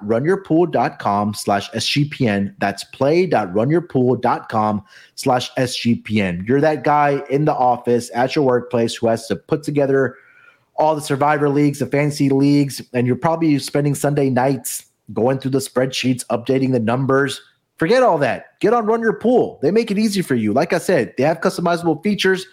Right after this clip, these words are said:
so it takes care of it all for you. So make sure to check out run your pool dot com to get into all those Pick'em and Survivor contests and get those fantasy leagues going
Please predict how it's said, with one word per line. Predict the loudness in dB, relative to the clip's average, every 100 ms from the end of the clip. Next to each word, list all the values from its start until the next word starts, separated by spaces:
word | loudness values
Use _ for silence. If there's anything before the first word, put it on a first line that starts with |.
| _ _
so | -4 -2
it |
takes | -2 -4 -4
care | -2 0
of | 0
it | 0
all | 0 0 -2
for | -2 0
you. | 0 -2
So | -4 -4 -2
make | -2
sure | 0 0
to |
check | 0 0
out | 0 0
run | 0 0
your | -4
pool | -2 2 2 0 -6 _ _
dot | -2 -2 -2
com | -4 -2 -2
to | 0
get | 0 0
into | -2 -2 0
all | 2 2 0
those | 0 0 -2
Pick'em | -4 -2 -2 -2
and | -2
Survivor | 0 0 0 -2
contests | -4 -2 -2 -2 -2 -2
and | -4
get | -4 -2
those | -4
fantasy | -2 -2 -2 -2
leagues | 0 0 -4
going | -4 -2 -2